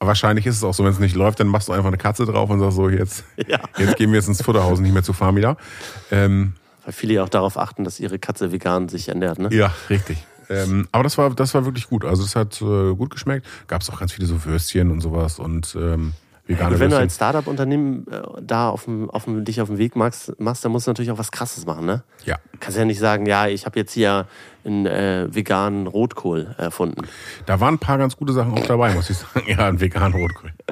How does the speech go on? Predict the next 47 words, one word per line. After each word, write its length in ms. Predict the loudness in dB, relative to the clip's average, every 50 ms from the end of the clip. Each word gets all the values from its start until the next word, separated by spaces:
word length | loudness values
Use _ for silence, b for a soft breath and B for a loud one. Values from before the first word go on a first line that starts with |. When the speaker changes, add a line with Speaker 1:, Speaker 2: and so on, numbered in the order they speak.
| -12 -10 -8
Speaker 1:
Okay. 200 | -10 -8 -10 -12 -16 B B B B B B
Der 80 | 2 2
hat 60 | 2
einen 80 | 4
Augenblick 260 | 4 4 4 4 4 2
gebraucht. 460 | 0 -2 0 2 2 2 2 0 -4 -10 -4 0
Ähm, 380 | 2 4 4 4 4 4 2 0 -2 B B B B -18 -18 B B B B B B B -2
die, 320 | 0 2 2 2 2 0 -2
äh, 480 | -2 0 2 2 4 4 2 2 0 -2 -4 -10 -8 -4
es 180 | -2 -2 2
gab 200 | 2 2 2 2
eben 160 | 0 -2 0
auch 160 | 0 0 -2 -2
so, 340 | -2 0 0 2 2 2
äh, 340 | 0 0 0 0 0 0 0
Würstchen. 400 | 0 2 2 2 0 0 0 0 0
Bei 180 | 0 0 0 0
Würstchen 300 | 2 0 0 0 0 0
bin 100 | 0 0
ich 80 | 0 0
immer 140 | 0 0
so 80 | 2 2
ein 60 | 0
bisschen 180 | 0 0 0 2
hinhergerissen, 580 | 2 4 4 4 4 2 2 -2 -2 0 0
weil 160 | 2 2 2 2
vegane 460 | 2 0 0 2 2 2 2 2 2
Würstchen 500 | 2 0 0 0 -2 0 2 2 2 0 B B B B
Speaker 2:
Mhm. 260 | B 0 0 0 0
Speaker 1:
vom 180 | 2 2 2 2
Grill, 200 | 2 2 2 2
die 140 | 2 2 2
haben 160 | 0 0 0
immer 180 | 2 2 2 2
beim 220 | 2 2 0 0
Grillen 320 | 0 0 0 2 2 2
so 80 | 2 2
einen 120 | 2 0 0
komischen 380 | 0 0 0 0 0 0 0
Geruch. 340 | 0 0 0 -2 -4 -4 -6 -8
Das 200 | -6 -6 -4 -2
riechst 180 | -4 -4 -2 -2
du 60 | -2
sofort, 380 | -2 0 0 2 2 2 2 2
ne? 180 | 2 2 2 0 B B B B B
Speaker 2:
Beim 120 | B 0 2
Speaker 1:
Geschmacklich, 480 | 2 4 4 4 4 4 2 0 -4